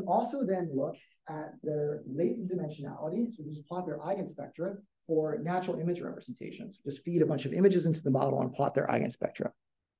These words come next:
And we're gonna look at models that are trained on a variety of different tasks, um, including different supervised and self-supervised tasks. And, um, I just wanna highlight that these tasks really do vary a lot. So there's sort of standard types of tasks on ImageNet,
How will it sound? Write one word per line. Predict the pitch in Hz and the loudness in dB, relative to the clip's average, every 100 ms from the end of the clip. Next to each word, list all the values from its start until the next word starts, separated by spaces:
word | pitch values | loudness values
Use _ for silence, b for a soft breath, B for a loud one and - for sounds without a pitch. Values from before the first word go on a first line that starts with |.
| _ _ _ - _ _ _ _ _ _ - | _ _ _ -20 _ _ _ _ _ _ 2
And | 220 180 | 4 8
we're | 175 | 10
gonna | 202 | 12
look | 196 254 233 | 12 12 12
at | |
models | 170 175 196 180 | 8 8 8 6
that | 160 | 2
are | |
trained | 160 180 170 | 2 0 0
on | 147 | 0
a | 127 | 0
variety | 131 147 175 175 | 2 4 6 6
of | 151 | 4
different | 143 127 | -2 -8
tasks, | - 131 160 220 - - _ _ | -6 -2 0 -2 -4 -14 _ _
um, | 151 127 - - b b b | 2 4 2 -4 b b b
including | - 185 170 | 10 12 12
different | 156 156 - | 12 8 6
supervised | 165 160 147 143 | 8 10 8 8
and | 127 | 4
self-supervised | - - - 190 190 180 175 | 2 0 4 8 10 10 8
tasks. | 202 190 190 - _ _ _ _ - | 6 6 4 -4 _ _ _ _ 2
And, | 190 180 165 175 180 _ _ _ _ _ - | 8 8 8 6 0 _ _ _ _ _ 2
um, | 147 147 | 6 8
I | |
just | 196 220 | 8 6
wanna | 180 | 6
highlight | 160 180 160 - | 4 4 2 -2
that | 151 | -4
these | 165 | -6
tasks | - 233 190 | -4 -4 -2
really | 170 190 190 | 2 4 4
do | 180 - | 2 -4
vary | 151 160 151 | -4 -2 -2
a | |
lot. | - 139 - - | -2 -4 -4 -6
So | 143 | 0
there's | 147 | 0
sort | 139 - | 2 -2
of | - - | -4 -10
standard | - - 185 220 233 220 | -8 2 6 8 6 6
types | 185 185 | 2 0
of | 165 | -2
tasks | - 165 165 | -2 -2 -2
on | 131 | -2
ImageNet, | 156 185 190 208 | 0 2 2 0